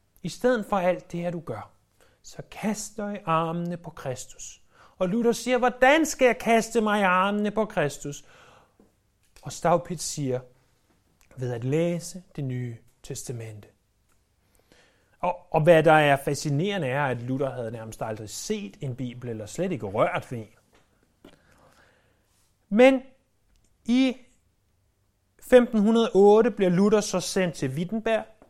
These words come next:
og her skal han undervise Bibelen. Og to år senere, øh, bliver han så sendt til Rom. På vejen til Rom bliver han rigtig, rigtig syg.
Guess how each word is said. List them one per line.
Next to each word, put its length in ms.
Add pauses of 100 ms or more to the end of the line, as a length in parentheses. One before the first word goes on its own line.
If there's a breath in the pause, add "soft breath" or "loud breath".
(400)
og 100
her 320
skal 300
han 400
undervise 640
Bibelen. 480 (1900 soft breath)
Og 300
to 280
år 60
senere, 600 (1000 soft breath)
øh, 100 (360)
bliver 140
han 100
så 120
sendt 260
til 120
Rom. 220 (540)
På 100
vejen 480
til 160
Rom 240 (1400 soft breath)
bliver 140
han 160
rigtig, 300
rigtig 300
syg. 340